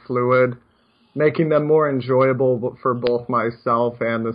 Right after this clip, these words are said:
student, and making sure the student gets more concepts in less time. So that, that was pretty rewarding. Um, so that's been nice to be doing, but I haven't been able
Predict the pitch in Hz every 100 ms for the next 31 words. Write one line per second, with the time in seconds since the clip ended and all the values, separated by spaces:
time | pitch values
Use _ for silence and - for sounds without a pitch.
0 | - - 120 120 127 127 - 127 120 123
1 | 127 123 113 - 120 117 117 - 123 117
2 | 120 117 113 - 117 110 - 117 120 123
3 | 127 123 - - - - - _ - 139
4 | 131 127 127 - 127 123 131 131 139 139
5 | 135 139 170 - 151 180 170 - - 143
6 | 117 120 113 113 117 117 117 117 117 -
7 | - - - - - 120 117 113 - -
8 | - 160 156 151 190 190 180 151 117 110
9 | 117 117 - 120 117 107 117 117 113 113
10 | 110 110 - 120 131 160 156 143 117 117
11 | 117 123 127 120